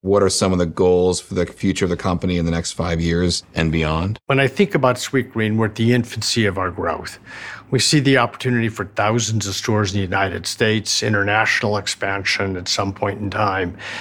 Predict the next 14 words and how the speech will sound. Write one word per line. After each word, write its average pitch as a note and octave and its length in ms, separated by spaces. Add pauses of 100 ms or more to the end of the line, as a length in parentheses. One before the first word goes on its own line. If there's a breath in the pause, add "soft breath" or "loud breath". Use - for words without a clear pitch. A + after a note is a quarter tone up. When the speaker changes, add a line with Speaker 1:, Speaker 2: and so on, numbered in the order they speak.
(140 loud breath)
Speaker 2:
So - 120
I B2+ 60
see C#3 260
us B2 200
executing A#2 600
and G#2 160
opening G#2+ 360
up G#2 100
more A2 300
new A2+ 180
markets, G2+ 640
more G#2 240
new G2+ 160
stores, F#2+ 720